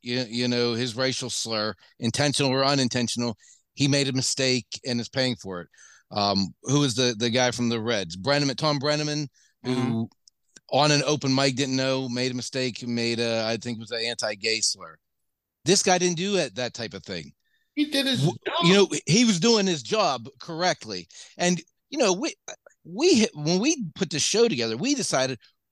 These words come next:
Speaker 1: we don't wanna get into controversial stuff. We wanna be the opposite of the serious political side of sports. We wanna be the fun side of sports. We wanna, you know, just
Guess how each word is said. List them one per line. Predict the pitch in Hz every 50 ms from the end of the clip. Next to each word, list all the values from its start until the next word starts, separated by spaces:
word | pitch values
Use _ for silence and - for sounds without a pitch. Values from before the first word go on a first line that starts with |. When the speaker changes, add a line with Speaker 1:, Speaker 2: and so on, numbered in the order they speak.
| _ -
Speaker 1:
we | 311 381 381
don't | 320 269 240 220
wanna | 202 190 170 160
get | 143 127 147 147
into | 147 135 123 117 -
controversial | - - 127 120 - 113 90 101 107 104 - 113
stuff. | 101 - 101 - -
We | 214 262
wanna | 269 208 180 170 143
be | 151 147 151 143 - - - - _
the | - 131 135 -
opposite | - 170 180 - - 165 - - 160 139
of | 143 143 139 139 131 123 113
the | 127 131 131 131 123 120 107 _ _ _ _ _ _ _ _ _ -
serious | - - - 175 170 165 165 160 -
political | - - - 147 143 165 170 165 156 - 147 147 151 151 151 151 151 151
side | 135 - 156 147 147 151 143
of | 143 127
sports. | - - - 143 139 131 127
We | 123 185 220
wanna | 220 208 196 190
be | 175 185
the | 165 165
fun | - - - 143 170 175 160 147 -
side | - 131 120 120 104
of | 92
sports. | - - _ _ _ _ - -
We | 151 156
wanna, | 156 165 151 147 135 117 110 127
you | 135 135
know, | 131 127 127
just | 117 107 123 135 - - - - -